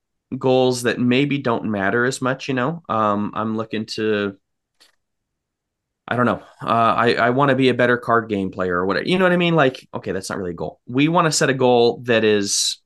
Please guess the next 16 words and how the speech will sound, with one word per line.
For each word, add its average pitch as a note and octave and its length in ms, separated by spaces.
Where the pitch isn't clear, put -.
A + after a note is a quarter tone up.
legit, D#3+ 520
that, B2 320
that C3 120
is A#2+ 200
going D#3+ 280
to D#3 60
push C#3+ 280
us, F2+ 100
that's G2 160
going B2+ 180
to A#2+ 40
stretch C3 340
us A#2 140
a A2+ 40
little G2 200
bit G2+ 220